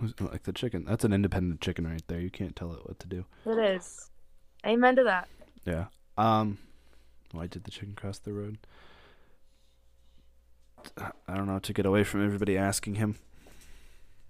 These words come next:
Speaker 2: Yeah, that's
Speaker 1: I'd be
Speaker 2: it's probably
Speaker 1: an-
Speaker 2: so sick of hearing that question.
Speaker 1: The man's like, "Just leave me alone. I just"
Speaker 2: Just mind, mind your business.
Speaker 1: <laughs> Yeah, stay away. Um, you can probably guess who asked this one. Yeah,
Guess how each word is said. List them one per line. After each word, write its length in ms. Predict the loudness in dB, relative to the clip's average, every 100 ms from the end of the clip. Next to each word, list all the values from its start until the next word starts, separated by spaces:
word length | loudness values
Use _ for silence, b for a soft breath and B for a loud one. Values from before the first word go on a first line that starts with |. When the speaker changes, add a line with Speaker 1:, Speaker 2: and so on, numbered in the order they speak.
| -18 -14 -14 -14 -20 -20 -20 -20 -20 -20 -20 -2
Speaker 2:
Yeah, 220 | 4 4 2 -20 -8
that's 180 | -6 -6 -8 -18 -10 -8 -6 2
Speaker 1:
I'd 200 | 4 6
be 100 | 6
Speaker 2:
it's 80 |
probably 200 | 8 6
Speaker 1:
an- 40 | 4
Speaker 2:
so 260 | 0 2 2
sick 200 | -2 -6
of 80 |
hearing 160 | -6 -12 -4
that 140 | -4
question. 480 | -2 -4 -2 -2 -2
Speaker 1:
The 60 | -4
man's 200 | -6 -4
like, 100 | -6
"Just 200 | -6 -2
leave 120 | -2
me 60 | 0
alone. 300 | -2 -2 -2
I 60 |
just" 300 | -2 -4 -6 -12 -18 B B B B B B B B B -20 -20 -20 -20 -20 -2
Speaker 2:
Just 200 | -2 -2 -12 -2
mind, 420 | 12 12 12 8
mind 420 | 10 12 12 12
your 100 | 6
business. 520 | 4 0 -2 -8 -8 -12 -14
Speaker 1:
<laughs> 160 | -12 0
Yeah, 200 | 2 2
stay 220 | -4 -4
away. 260 | 0 0 -2 B B B B B B 2
Um, 400 | 4 4 0 -8 -10
you 120 | 2 2
can 120 | 4
probably 220 | 6 8
guess 180 | 8 4
who 80 | 2
asked 180 | 2 0
this 160 | -4
one. 220 | -4 -8 -2
Yeah, 240 | 2 2